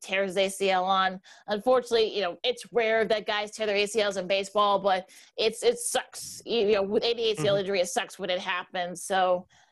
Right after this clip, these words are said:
Speaker 1: you know, you know, you know, get well soon to him. Um, like you said, the, the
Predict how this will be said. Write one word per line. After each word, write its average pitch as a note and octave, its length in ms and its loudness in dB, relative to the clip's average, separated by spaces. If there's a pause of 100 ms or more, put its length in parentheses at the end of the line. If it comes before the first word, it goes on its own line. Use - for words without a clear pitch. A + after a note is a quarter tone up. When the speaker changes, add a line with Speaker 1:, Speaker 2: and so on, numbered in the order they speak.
(140)
Speaker 1:
you G3+ 120 -2
know, G3 320 2
you G#3 100 4
know, G3 240 2 (140)
you G3+ 80 0
know, F3+ 260 2 (180)
get A#3 200 0
well A3+ 160 2
soon A#3+ 320 -2
to G3 80 2
him. G3+ 580 0
Um, G3 320 0
like G3+ 140 -2
you G#3 60 -6
said, A3+ 160 0
the, G#3+ 100 0
the F#3 320 0